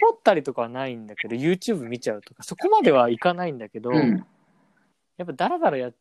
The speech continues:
Speaker 1: ちゃうんだよね。
Speaker 2: うんうんうん。
Speaker 1: そこで、いろいろ試してんねんけどさ、
Speaker 2: うん。
Speaker 1: その、なんか、まあ、ヒーリングミュージックを聴いたりだとか、
Speaker 2: うん。
Speaker 1: まあ、なんか、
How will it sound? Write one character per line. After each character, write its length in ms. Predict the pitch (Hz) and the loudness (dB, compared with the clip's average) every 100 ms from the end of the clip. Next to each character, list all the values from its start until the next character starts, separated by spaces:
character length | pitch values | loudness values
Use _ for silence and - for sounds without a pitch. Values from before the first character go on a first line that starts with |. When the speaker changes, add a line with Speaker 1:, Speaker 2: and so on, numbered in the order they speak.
| _ | _
Speaker 1:
ち 140 | - | -8
ゃ 60 | 135 | -6
う 60 | |
ん 140 | 127 113 | -6 -12
だ 100 | 107 | -14
よ 80 | 101 | -12
ね。 400 | 104 117 131 139 | -8 -4 -2 0
Speaker 2:
う 40 | |
ん 40 | 117 | 2
う 320 | 107 123 104 | 2 2 2
ん 80 | 113 | 2
う 140 | 110 | 2
ん。 140 | 92 - _ _ _ _ _ _ _ _ _ _ _ | 0 -6 _ _ _ _ _ _ _ _ _ _ _
Speaker 1:
そ 180 | - 160 | -14 -6
こ 160 | 208 202 | -2 2
で、 1040 | 214 214 214 208 208 208 208 202 165 - _ _ _ _ _ _ | 4 4 4 4 4 2 2 0 -2 -6 _ _ _ _ _ _
い 160 | 143 131 | -4 0
ろ 140 | 190 | 2
い 20 | |
ろ 60 | 220 | 0
試 300 | - 214 233 | -2 -2 -2
し 80 | - | -4
て 180 | - 127 | -4 -4
ん 180 | 113 110 | -4 -8
ね 160 | 107 104 | -10 -8
ん 40 | |
け 100 | 104 | -8
ど 100 | 101 | -8
さ、 160 | - 117 | -4 -2
Speaker 2:
う 80 | |
ん。 280 | 147 117 90 - _ _ _ _ _ _ _ _ _ | 2 0 -2 -8 _ _ _ _ _ _ _ _ _
Speaker 1:
そ 200 | _ 120 | _ -8
の、 480 | 110 107 107 104 107 | -6 -6 -6 -6 -4
な 100 | 131 | -4
ん 60 | 131 | -2
か、 240 | 110 104 _ - - | -2 -4 _ -6 0
ま 100 | 196 | 2
あ、 180 | 143 - | 2 -2
ヒ 260 | - 147 147 | -8 -6 -2
ー 20 | |
リ 120 | 151 147 | -2 -4
ン 60 | |
グ 120 | 135 | -4
ミ 140 | 147 147 | -2 0
ュ 60 | |
ー 40 | 127 | -2
ジ 120 | 113 | -6
ッ 40 | - | -14
ク 120 | - | -10
を 60 | 107 | -12
聴 240 | - - | -10 -6
い 40 | 120 | -4
た 140 | 120 | -2
り 100 | 110 | -4
だ 100 | 101 | -6
と 120 | - | -12
か、 280 | 98 107 101 | -10 -6 -2
Speaker 2:
う 60 | 139 | 0
ん。 280 | 123 95 - _ _ _ _ _ _ _ _ _ - | 2 0 -4 _ _ _ _ _ _ _ _ _ -4
Speaker 1:
ま 440 | 131 127 107 107 127 | 0 0 -2 -8 -10
あ、 40 | |
な 80 | 120 | -8
ん 60 | |
か、 260 | 101 101 | -8 -10